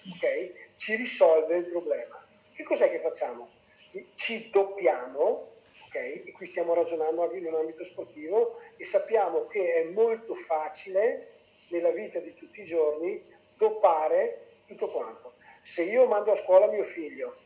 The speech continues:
e invece di fargli fare i compiti da solo o comunque con un piccolo aiuto glieli faccio io,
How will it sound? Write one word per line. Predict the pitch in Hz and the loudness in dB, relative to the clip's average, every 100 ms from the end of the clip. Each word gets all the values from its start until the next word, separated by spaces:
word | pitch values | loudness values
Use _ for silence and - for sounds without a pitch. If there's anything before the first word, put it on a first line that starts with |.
| _ _ | _ _
e | 165 | -8
invece | 151 202 226 247 | -4 -2 -4 -6
di | 202 | -8
fargli | 180 170 170 | -2 -2 -2
fare | 170 175 196 | -2 -2 -2
i | |
compiti | - 165 165 185 185 208 - | 0 2 2 -2 -12 -14 -8
da | 160 | -6
solo | - 165 143 123 123 - _ _ _ | -4 -2 -2 -4 -8 -12 _ _ _
o | 151 | -16
comunque | 170 175 220 226 | -12 -10 -8 -6
con | 202 | -8
un | - | -8
piccolo | 196 214 208 | -10 -4 -4
aiuto | 190 165 - | -4 -6 -8
glieli | - 185 175 | -2 -2 0
faccio | - - - 190 | 2 2 0 -4
io, | 147 120 - - | -4 -8 -10 -12